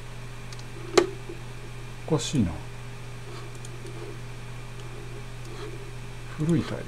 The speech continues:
プだね、これ。まあいいや。えーっと、どうしますか。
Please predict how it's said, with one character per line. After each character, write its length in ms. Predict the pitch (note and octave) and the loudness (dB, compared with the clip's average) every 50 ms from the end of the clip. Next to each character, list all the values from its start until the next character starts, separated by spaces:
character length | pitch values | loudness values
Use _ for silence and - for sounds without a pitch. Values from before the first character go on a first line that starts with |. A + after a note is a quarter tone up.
| - - | 2 4
プ 60 | E4+ | 4
だ 60 | - | 4
ね、 80 | - - - | 4 0 -4
こ 80 | - - - - - - - - - - - - - - - - - - - - - - - - - - - - | -4 -4 -4 -4 -4 -4 -6 -6 -6 -6 -6 -6 -8 -6 -6 -6 -6 -6 -6 -6 -6 -6 -6 -6 -6 -6 -2 4
れ。 20 | D3+ | 6
ま 60 | C3+ | 6
あ 20 | A#2 | 8
い 80 | G#2 | 8
い 40 | G2 | 6
や。 80 | F#2 F2 - - - - - - - | 4 2 0 -2 -6 -6 -4 0 2
え 20 | |
ー 180 | C#3 C3 C3 B2+ | 4 4 4 4
っ 40 | B2 - - | 2 2 2
と、 80 | - | 4
ど 120 | A#2+ A#2+ D3+ | 6 6 6
う 60 | D#3 | 6
し 120 | D#3 - | 6 4
ま 120 | B2+ G2+ F#2 | 4 2 2
す 140 | - - - | 2 0 2
か。 220 | - F#2 F#2+ - | 2 4 2 2